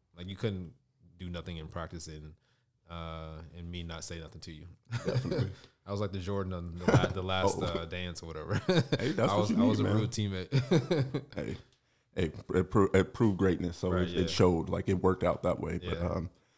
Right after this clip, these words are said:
Speaker 2: so I'm pretty sure you've seen plenty of the debates on Facebook, on Instagram about who is the top players to ever come out of Las Vegas.
Speaker 1: Yep.
Speaker 2: Who would you put in your top five?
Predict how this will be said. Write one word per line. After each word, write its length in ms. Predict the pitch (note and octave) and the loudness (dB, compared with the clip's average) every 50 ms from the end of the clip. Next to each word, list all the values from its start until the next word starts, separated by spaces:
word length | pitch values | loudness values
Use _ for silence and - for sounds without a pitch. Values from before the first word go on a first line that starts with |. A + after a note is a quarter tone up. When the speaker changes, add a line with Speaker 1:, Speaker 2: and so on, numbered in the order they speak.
| _ _ _ | _ _ _
Speaker 2:
so 120 | - A#2 | 4 6
I'm 80 | A2 G2+ | 6 6
pretty 200 | - C#3 C3 A#2+ | 6 6 4 4
sure 160 | - - G2+ | 4 4 4
you've 180 | G2 F#2+ F#2+ - | 4 4 2 2
seen 220 | - G#2+ F#2+ F2 | 4 6 6 6
plenty 300 | - - G2 F#2+ F#2 F#2 | 6 4 4 6 6 6
of 60 | F2+ | 6
the 100 | F#2 F2+ | 4 2
debates 640 | F2+ F2+ E2 E2 F#2 F#2 F#2 F2 E2+ - - - - - - | 2 0 2 2 2 4 2 2 0 -4 -10 -16 -14 -8 -4
on 140 | E2 E2+ | -2 -2
Facebook, 560 | E2 - F2+ F2 F2 E2 - - F#2 F2 F2 F2 | 0 0 0 0 0 -2 -2 -2 -2 0 0 0
on 120 | E2 - | -2 0
Instagram 560 | - F2 F2 - - F2 - F2 F2 F2 F2 | 0 -2 -2 -2 -4 -4 -2 0 0 2 0
about 260 | E2 E2 F2 E2+ D#2+ | 0 0 0 -2 -2
who 240 | - - G2+ F#2+ F#2 | -2 0 2 2 4
is 120 | F#2 F2 F2 | 2 2 0
the 100 | - F2 | -4 -6
top 300 | - - F#2 F2+ F2 - | -2 0 0 0 0 0
players 380 | - F2+ F2 F2 F2+ F2 - - | -2 -2 0 0 -2 -4 -4 -6
to 100 | - - | -4 -4
ever 180 | F2+ D#2+ F2 | -2 -4 -4
come 240 | E2 - F2 E2+ F2 | -4 -2 -2 0 0
out 100 | E2 D#2+ | 0 -2
of 80 | E2 D2+ | -2 -4
Las 180 | E2 E2 E2 - | -4 -4 -6 -8
Vegas. 380 | - D#2+ D2+ - - F2+ - - - - | -8 -10 -8 -8 -10 -12 -12 -14 -12 -10
Speaker 1:
Yep. 180 | G2 F#2 - - _ _ _ _ _ _ _ _ _ _ _ _ | -10 -10 -10 -12 _ _ _ _ _ _ _ _ _ _ _ _
Speaker 2:
Who 120 | - A#2 A#2+ | 2 4 6
would 220 | B2+ B2+ G#2+ F2 | 6 6 4 4
you 120 | G#2 A2+ G#2+ | 0 0 0
put 240 | - - F2+ F2 | 0 -2 -4 -2
in 120 | - F#2 E2+ | 0 0 0
your 140 | F2 F2+ F2 | 2 2 0
top 280 | E2 - E2 F2 - - | -2 -2 -4 -6 -4 -4
five? 260 | - - - - | -6 -6 -4 -6